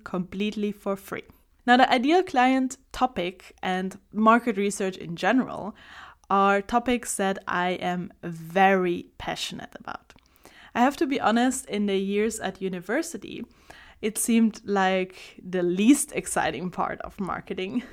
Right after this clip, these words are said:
<laughs> because I was always really into designing campaigns, setting up strategies, thinking of the creative part of a campaign.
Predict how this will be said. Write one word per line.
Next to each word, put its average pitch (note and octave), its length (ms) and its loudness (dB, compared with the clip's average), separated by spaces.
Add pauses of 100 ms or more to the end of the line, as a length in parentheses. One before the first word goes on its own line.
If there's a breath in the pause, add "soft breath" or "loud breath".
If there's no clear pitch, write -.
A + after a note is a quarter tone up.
<laughs> - 160 -14
because G#3 640 -2
I G#3 140 0
was A#3+ 180 2
always G3 500 0
really G3+ 480 -2
into F3+ 440 -6 (380 loud breath)
designing F#3 560 -2
campaigns, F3+ 920 -4
setting F3+ 380 -6
up - 200 -10
strategies, F3+ 1040 -6 (400 loud breath)
thinking F#3+ 400 0
of F3 180 -6
the F#3 100 -4
creative G3 800 0
part F3+ 340 -2
of - 180 -8
a F3+ 60 -8
campaign. F3+ 880 -8